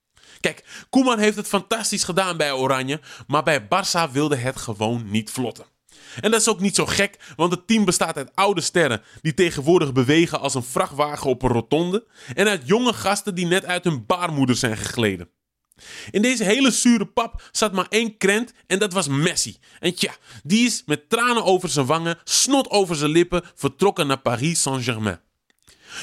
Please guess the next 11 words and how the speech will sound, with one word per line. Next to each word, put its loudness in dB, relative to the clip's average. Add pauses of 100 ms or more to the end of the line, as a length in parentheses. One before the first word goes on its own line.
(120)
Ik -2
vind -2
overigens 0
dat 0
Koeman 4 (120)
sowieso 2
te 2
lang 0
mocht -2
blijven -2
zitten. -4